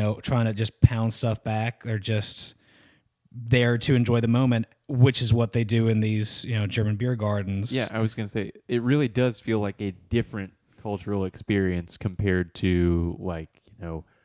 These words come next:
Speaker 2: when you get to, like, you know, I went to a bachelor party in Asheville a couple weeks ago, and we got together and drank, and as a result of getting together and drinking for a long period of time, we were blitzed.
Speaker 1: Yeah.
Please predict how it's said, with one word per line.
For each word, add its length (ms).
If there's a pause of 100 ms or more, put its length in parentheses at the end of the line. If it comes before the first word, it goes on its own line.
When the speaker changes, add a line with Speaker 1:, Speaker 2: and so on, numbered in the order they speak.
(220)
Speaker 2:
when 280
you 200
get 140
to, 160
like, 220 (140)
you 80
know, 120
I 100
went 220
to 180
a 200
bachelor 400
party 320
in 80
Asheville 420
a 60
couple 260
weeks 260
ago, 300
and 140
we 100
got 240
together 360
and 140
drank, 420
and 220
as 140
a 80
result 420
of 140
getting 240
together 320
and 100
drinking 440
for 220
a 60
long 220
period 280
of 100
time, 340 (400)
we 160
were 340 (180)
blitzed. 600
Speaker 1:
Yeah. 200